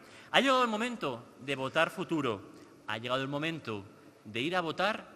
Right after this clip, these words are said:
con todas nuestras fuerzas. Votar para decir que queremos una España y un país más abierto, más inclusivo y más libre. Un país que no va a dar ni un paso atrás. Y lo repito,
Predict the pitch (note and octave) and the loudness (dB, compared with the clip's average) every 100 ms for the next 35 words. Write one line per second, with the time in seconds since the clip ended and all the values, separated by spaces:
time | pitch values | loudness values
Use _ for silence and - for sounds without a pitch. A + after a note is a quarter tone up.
0 | - - B2+ A#2+ B2 E3 E3+ - D#3+ D3 | -20 -8 -6 -6 -4 -2 0 0 -2 -2
1 | B2+ A#2+ - B2+ A#2+ G#2 F#2+ - - - | -2 -2 -2 -2 -2 -4 -6 -8 -12 -20
2 | - - B2+ D3 F#3 A3+ A#3+ - - - | -20 -8 0 6 6 6 2 -10 -18 -20
3 | - C#3+ C#3 C#3+ G#3 G3+ F3+ F3 F#3 F#3+ | 2 6 6 4 0 -4 -4 -2 -2 -4
4 | F3+ - - - - E3 E3 - F3 F3 | -8 -10 -14 -18 -6 -2 -2 0 2 2
5 | F#3 G3+ F#3 - - F3+ E3 D3 D#3 D3+ | 0 -6 -10 -18 -10 -6 0 2 2 -4
6 | - - - A2+ F3 G3 E3 D3+ D3 D#3 | -6 -12 -12 0 0 2 0 -2 -2 -8
7 | D#3+ - - - B2 F#3 G#3+ F#3+ D#3+ - | -8 -14 -20 -6 0 0 0 -6 -6 -6
8 | E3+ D3 D#3 - - - C3 A#2 A2 G2+ | -6 -6 -8 -14 -18 -8 -4 -4 -4 -8
9 | F2+ F2 - - - - - G#3+ A3+ G#3+ | -8 -10 -16 -20 -20 -20 -6 -2 4 4
10 | B3+ B3 - - - - - - - - | 4 -4 -8 -10 -18 -20 -20 -20 -20 -20
11 | - - - C#3 C#3+ F3+ A3+ F#3+ F3 E3+ | -20 -10 0 2 2 0 2 4 4 4
12 | F#3 A3 - D3 F3+ A3+ G#3 F3+ E3 - | 2 2 -4 -6 -2 -2 2 4 4 4
13 | B2 A2+ G2+ - - F3 E3 D#3+ D#3+ F3+ | 2 4 0 0 -4 0 4 4 4 4
14 | D#3+ A2 | 2 -2